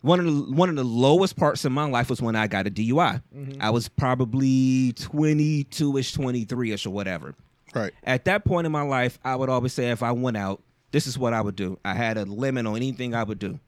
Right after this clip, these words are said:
Speaker 1: no matter what we did. I don't care how, how long we was out shooting pool, how many places we hit. It was, you know, I'm only gonna have, like, two drinks. I might have a beer or something like that or whatever after that. I mean, I had my motherfucking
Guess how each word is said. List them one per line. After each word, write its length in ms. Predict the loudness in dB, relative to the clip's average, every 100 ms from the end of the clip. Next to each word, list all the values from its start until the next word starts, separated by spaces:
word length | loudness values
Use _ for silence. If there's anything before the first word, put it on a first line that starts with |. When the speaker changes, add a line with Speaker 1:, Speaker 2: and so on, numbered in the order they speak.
| _ _ -12
Speaker 1:
no 260 | 0 2
matter 200 | 4 2
what 220 | 2 2
we 140 | 2 0
did. 180 | 0 0
I 80 |
don't 140 | 0 -2
care 120 | -4
how, 220 | -2 -2 -2
how 180 | -2 0
long 160 | 0
we 120 | -2
was 180 | -2 -2
out 240 | -4 -4 -8 -20 _ -8
shooting 280 | -6 -6 2
pool, 460 | 4 4 4 2
how 140 | 2 2
many 160 | -2
places 320 | 0 -2 -2
we 80 | -2
hit. 240 | 0 0 -4 _ _
It 160 | -2 0
was, 320 | -2 -2 -6 _ _ _ _ _ -20 _
you 100 | -4
know, 300 | -4 -6 -10 -16 _ _
I'm 140 | 0 2
only 140 | 2
gonna 160 | 2 2
have, 160 | 0 0
like, 200 | -6 -4
two 180 | -2
drinks. 420 | 0 0 0 -4 -14 _ _ _
I 100 | -8
might 160 | -4 -2
have 180 | -2 -2
a 40 |
beer 240 | 2 4
or 60 | 4
something 180 | 0 -2
like 160 | -2 0
that 120 | 0
or 60 |
whatever 260 | 2 0 0
after 160 | -4 -2
that. 160 | 0
I 80 | 0
mean, 100 | 0 0
I 160 | 2
had 300 | 4 4 2
my 220 | 0 -2 0
motherfucking 760 | 0 -2 0 0 0 -2 -4